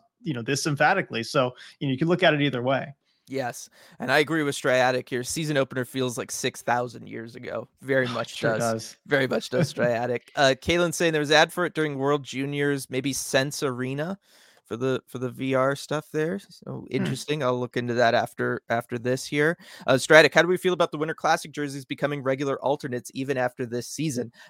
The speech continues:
Speaker 2: I would be so in favor of that 'cause I think they're the best jerseys they've ever had.
Speaker 1: Yeah, I support it a hundred percent. I, I really wanna keep those Winter Classic jerseys around. They should be a full-time alternate, given the Kraken already don't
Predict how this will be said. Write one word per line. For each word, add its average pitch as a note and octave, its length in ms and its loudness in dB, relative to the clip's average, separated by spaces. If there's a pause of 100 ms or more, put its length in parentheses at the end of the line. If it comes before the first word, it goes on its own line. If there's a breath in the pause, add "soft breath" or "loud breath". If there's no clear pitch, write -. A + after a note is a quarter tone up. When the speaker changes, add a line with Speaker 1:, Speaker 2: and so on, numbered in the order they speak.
Speaker 2:
I F#3 160 12
would E3+ 160 6
be C3 100 -8
so C#3+ 320 2
in C3+ 100 2
favor C3+ 300 0
of C#3 120 -2
that C#3+ 200 0
'cause C3 140 -4
I C#3 60 2
think D3+ 260 -2
they're D3 160 2
the C3 80 -4
best C#3 260 -2
jerseys D3 340 -2
they've D#3 160 0
ever E3 220 2
had. D#3+ 320 0 (800 soft breath)
Speaker 1:
Yeah, E3 260 8
I D#3 180 8
support D#3+ 420 2
it D#3 100 2
a C#3 100 4
hundred D#3 320 4
percent. C3+ 440 0
I, D#3+ 160 4 (360 loud breath)
I D3+ 140 4
really D#3 380 4
wanna C#3+ 240 4
keep C#3+ 240 -4
those C3 240 -2
Winter B2+ 180 0
Classic B2+ 400 0
jerseys A#2+ 400 -4
around. A2+ 320 0
They D3 160 4
should D3 180 0
be D3 120 2
a C#3 80 4
full-time C3+ 480 0
alternate, A#2+ 640 -2
given G#3+ 240 0
the - 80 -8
Kraken C#3+ 320 6
already B2 320 2
don't A#2+ 240 -2